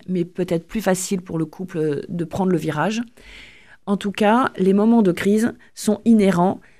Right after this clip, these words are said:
Nous avons fait des crises tout au long de notre enfance et de notre adolescence. Il a fallu quitter l'âge bébé, l'âge de l'enfance, l'âge de l'adolescence pour devenir adulte.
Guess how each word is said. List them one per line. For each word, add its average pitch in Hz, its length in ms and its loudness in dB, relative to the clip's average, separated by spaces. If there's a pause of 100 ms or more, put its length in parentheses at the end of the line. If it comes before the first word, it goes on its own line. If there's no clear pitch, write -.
(140)
Nous 214 360 2
avons 190 240 4
fait 220 200 0
des 185 120 2
crises 196 260 -2
tout 226 200 -2
au 226 40 4
long 214 140 2
de 185 100 2
notre 165 260 -2
enfance 214 380 -2
et - 20 -4
de 156 120 -4
notre 151 260 -4
adolescence. 170 720 0 (300)
Il 165 100 -10
a 160 40 -6
fallu 180 240 -2
quitter 180 520 6
l'âge 151 220 -4
bébé, 202 400 4 (340)
l'âge 170 280 -2
de 165 60 -2
l'enfance, 190 600 -2 (200)
l'âge 185 220 0
de 175 80 -2
l'adolescence 170 760 -2 (420)
pour 170 120 -8
devenir 170 400 0
adulte. 170 400 -2